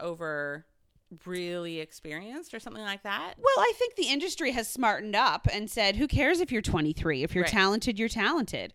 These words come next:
Speaker 1: Right.
Speaker 2: Also, I don't think we're paying people what we used to,
Speaker 1: Mm-hmm.
Speaker 2: right? So it's like, wait a minute, this twenty-three-year-old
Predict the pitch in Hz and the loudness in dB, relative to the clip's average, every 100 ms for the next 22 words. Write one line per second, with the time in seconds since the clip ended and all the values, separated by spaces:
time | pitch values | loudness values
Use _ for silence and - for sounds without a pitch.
0 | - 160 135 508 480 381 247 220 185 - | -10 -8 -4 -2 2 2 2 0 2 2
1 | 143 160 214 247 254 254 247 240 247 233 | 0 -6 -6 -2 0 0 2 0 0 -4
2 | 254 - 285 330 202 196 185 233 - 339 | -4 -2 0 0 2 6 6 4 0 0
3 | 277 247 220 190 160 135 - 220 - 240 | -2 -4 -2 -2 -2 -4 -8 -6 0 2
4 | 214 - 156 185 233 262 320 | 0 0 2 4 4 2 0